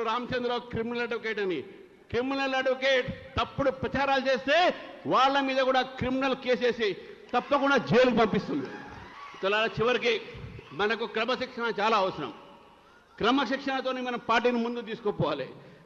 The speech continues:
క్రమశిక్షణ రహితమైనటువంటి యొక్క ఏదైతే మన కార్యకర్తలైనా సరే, ఎవరైనా సరే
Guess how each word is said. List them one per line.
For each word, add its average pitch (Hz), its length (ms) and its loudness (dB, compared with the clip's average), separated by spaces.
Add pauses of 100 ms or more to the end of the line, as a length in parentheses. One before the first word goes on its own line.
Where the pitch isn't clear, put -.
(140)
క్రమశిక్షణ 269 640 0 (140)
రహితమైనటువంటి 262 840 0
యొక్క 233 140 -4 (720)
ఏదైతే 240 300 0 (140)
మన 220 120 -2 (160)
కార్యకర్తలైనా 220 600 -2 (100)
సరే, 262 160 4 (420)
ఎవరైనా 226 320 0
సరే 220 120 2